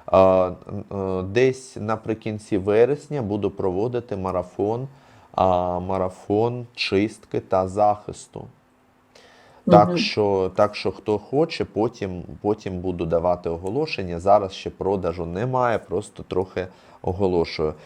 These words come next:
Speaker 1: І по п'ятницях, кожної п'ятниці дев'ятнадцята нуль нуль, чекаю вас на прямому ефірі на моєму каналі Магвеліар. Там ви можете ставити мені будь-які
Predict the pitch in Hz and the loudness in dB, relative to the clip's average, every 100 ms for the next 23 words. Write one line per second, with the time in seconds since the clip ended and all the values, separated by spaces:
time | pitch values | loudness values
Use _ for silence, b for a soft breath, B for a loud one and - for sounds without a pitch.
0 | B - 110 139 139 135 127 107 107 135 | B 2 4 4 4 0 -2 2 6 6
1 | - 123 - 95 - - - - 127 117 | 4 -8 0 0 0 -10 -16 0 0 0
2 | 107 104 101 107 113 117 95 - 85 95 | -4 -6 0 4 4 2 -10 -8 -2 0
3 | 104 101 110 101 - - 85 85 92 92 | 0 -2 -4 -4 -6 -10 -8 -6 -6 -6
4 | 117 147 147 b b - - 104 - 113 | -4 -6 -8 b b -12 -6 -2 6 6
5 | 110 98 85 85 95 120 139 139 98 87 | 6 4 -2 0 4 4 2 -4 -10 -6
6 | 92 90 110 98 87 87 - 139 139 98 | -6 -4 -6 -6 -6 -4 -2 -2 -2 -4
7 | 90 90 101 92 87 85 87 110 135 127 | -4 0 0 -2 -6 -6 -2 0 0 -4
8 | 95 104 117 123 135 117 87 85 b b | -4 -4 -4 -4 0 4 4 2 b b
9 | b - 107 131 123 104 101 - 104 90 | b 4 6 6 2 0 -2 -4 -6 -2
10 | - 104 104 98 90 87 85 78 113 98 | 4 6 4 -2 -6 -6 -6 -2 0 0
11 | 92 90 87 | -4 -4 -8